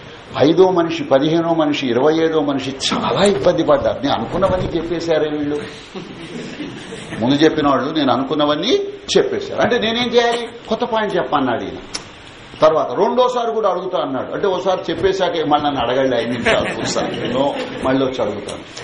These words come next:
మీకు అర్థమవుతుందా? ట్యూనింగ్ ది మైండ్ తెలిసిందా? ఎదుటి వాళ్ళు చెప్పింది బాగా వినాలి, వింటేనే నేను కొత్త పాయింట్ చెప్పగలను అనే విషయం తెలిసిందా? కాన్సంట్రేషన్ కావాలని తెలిసిందా?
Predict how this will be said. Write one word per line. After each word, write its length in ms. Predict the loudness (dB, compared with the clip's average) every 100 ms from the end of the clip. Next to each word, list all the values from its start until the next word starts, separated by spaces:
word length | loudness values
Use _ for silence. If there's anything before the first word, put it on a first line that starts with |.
| -14 0 2
మీకు 140 | 4
అర్థమవుతుందా? 640 | 4 2 0 0 -2 -4 -8 -14 -14 -14 -4
ట్యూనింగ్ 380 | 2 4 4 2
ది 80 | 2
మైండ్ 320 | 2 0 -2
తెలిసిందా? 540 | -2 -2 -2 -2 -2 -4 -6 -6 -16 -18 -18 -14 -14 -14 -18 -20 -18 -18 -18 -16 4
ఎదుటి 320 | 6 6 2
వాళ్ళు 420 | 4 4 2 0
చెప్పింది 360 | -2 0 -2 0
బాగా 480 | 4 4 4 2 0
వినాలి, 580 | 0 0 2 2 0 0
వింటేనే 600 | 0 0 8 6 8 0
నేను 160 | 0
కొత్త 220 | 0 0
పాయింట్ 420 | 2 2 0 4 4
చెప్పగలను 440 | 4 4 4 2
అనే 140 | 0
విషయం 340 | -2 0 0 2
తెలిసిందా? 600 | 0 2 0 2 0 -2 -12 -16 -16 -18 -18 0 6
కాన్సంట్రేషన్ 760 | 6 6 0 2 2 2 0
కావాలని 460 | 4 4 4 2 -2
తెలిసిందా? 580 | -4 -4 -4 -2 -2